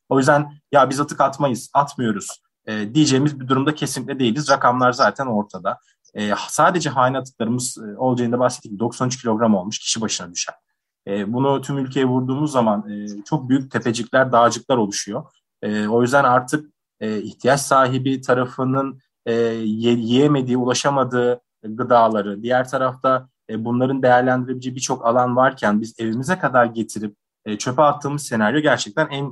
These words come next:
e, ürkütücü, korkutucu ve maalesef toplam atığın da yüzde ellisini oluşturan taraf oluyor. E, o yüzden gerçekten atık attığımızı bugün şu an kabul edip, e, aksiyon neler alabiliriz, atmamak için neler yapabiliriz, bir şekilde çıkıyorsa da bunu nasıl değerlendirebiliriz, biraz bu gözle bakmak gerekiyor.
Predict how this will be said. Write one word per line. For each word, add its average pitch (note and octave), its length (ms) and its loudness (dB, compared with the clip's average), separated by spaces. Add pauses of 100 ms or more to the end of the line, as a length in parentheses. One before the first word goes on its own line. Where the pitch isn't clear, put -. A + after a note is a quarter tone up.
(120)
e, A2+ 120 -8
ürkütücü, B2 480 -6
korkutucu A#2 640 -2 (280)
ve A#2 60 -2
maalesef C#3+ 540 2
toplam B2 300 -2
atığın D#3+ 320 -4
da D#3 40 4
yüzde A#2 300 -2
ellisini G#2+ 320 -2
oluşturan A2 560 -2
taraf F2+ 300 -10
oluyor. A#2+ 380 -6 (280)
E, A#2 100 -10
o C3+ 60 -2
yüzden D3 220 2
gerçekten C#3+ 340 2
atık D3 220 0
attığımızı B2 460 0
bugün A2 200 0
şu A2 200 0
an G#2 120 0
kabul C3+ 240 -4
edip, A#2 280 -6 (280)
e, A2+ 180 -6
aksiyon D3 520 -2
neler C3+ 180 2
alabiliriz, A2 640 0 (200)
atmamak C3+ 680 2
için B2+ 240 -4
neler C3 240 2
yapabiliriz, G#2+ 720 -6 (220)
bir A2 120 -10
şekilde E3 420 0
çıkıyorsa C3 420 -4
da A#2 120 -2
bunu B2+ 120 -2
nasıl D3 220 -2
değerlendirebiliriz, G#2 840 0
biraz D#3 240 2
bu C3+ 100 -4
gözle G#2 300 0
bakmak - 380 -12
gerekiyor. D#3+ 460 -4